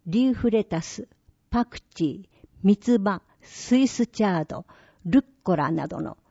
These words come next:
サラダ野菜の収穫体験ができます。ビニールハウスの中なので、雨の日でも安心してお楽しみいただけます。時、金曜、土曜、日曜日、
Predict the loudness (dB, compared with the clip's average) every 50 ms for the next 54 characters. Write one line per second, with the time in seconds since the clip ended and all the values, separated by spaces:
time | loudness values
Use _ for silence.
0 | _ _ -20 -14 -8 -4 0 2 2 2 4 4 4 4 2 2 0 -2 0 0
1 | 0 -2 -4 -4 -2 0 0 0 2 0 -2 -4 -4 -4 -2 -2 0 0 -2 -2
2 | -2 0 2 2 2 2 2 0 0 0 -2 -2 -2 -4 -10 -14 -18 -20 -20 -20
3 | _ _ _ _ _ _ _ _ _ _ _ _ _ _ _ _ _ _ _ 6
4 | 8 10 12 12 12 12 10 10 10 8 8 6 4 4 4 2 2 4 4 6
5 | 6 6 4 4 4 4 4 6 6 6 6 4 4 0 -4 -10 -12 _ _ _
6 | _ _ _ _ _ _ 6 10 10 12 12 12 10 8 6 6 4 6 6 6
7 | 6 4 4 4 6 8 8 6 4 4 4 6 6 6 4 2 2 2 2 2
8 | 2 _ 0 2 4 6 8 8 8 8 8 6 6 6 6 6 4 4 2 2
9 | 2 2 2 6 6 8 8 6 4 -2 -10 -14 -16 -16 _ _ _ _ _ _
10 | _ _ _ _ _ _ _ _ _ _ _ _ _ _ _ 0 2 2 2 2
11 | 0 0 0 -2 _ _ _ _ _ _ _ _ _ _ _ _ -4 2 6 8
12 | 8 10 10 10 10 8 8 6 2 -2 -6 _ _ _ _ -4 2 4 6 6
13 | 8 8 8 8 8 6 4 0 _ _ _ 4 6 6 6 6 6 6 8 10
14 | 10 10 10 8 6 2 0 -6